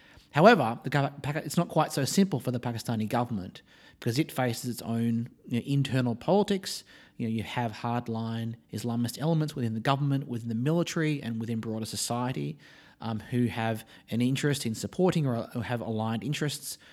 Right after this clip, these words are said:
with these groups. And you, you, you have the fact that with a conventionally weaker military, some of the activity of these groups is not necessarily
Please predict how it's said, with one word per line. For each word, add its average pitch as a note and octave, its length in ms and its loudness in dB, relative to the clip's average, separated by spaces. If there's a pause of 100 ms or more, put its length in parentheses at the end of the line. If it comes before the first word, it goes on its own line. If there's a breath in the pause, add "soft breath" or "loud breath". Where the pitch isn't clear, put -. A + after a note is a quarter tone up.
(160 loud breath)
with C3+ 140 0
these C3+ 200 0
groups. C#3 480 -4 (460 soft breath)
And G3+ 360 6 (100)
you, D#3+ 120 0
you, C#3 180 -2
you D3+ 200 0
have C3+ 160 2
the C3 60 0
fact C#3 260 0
that C3 80 0
with C3+ 160 0
a C3 100 0
conventionally C3 840 -2
weaker B2 320 0
military, B2+ 600 -2 (360 loud breath)
some G#3 340 4
of C3 160 4
the B2+ 120 2
activity B2 500 -2
of A#2 80 -2
these A#2+ 200 0
groups B2 540 -6
is B2 240 -2
not C3+ 240 0 (240)
necessarily B2+ 840 0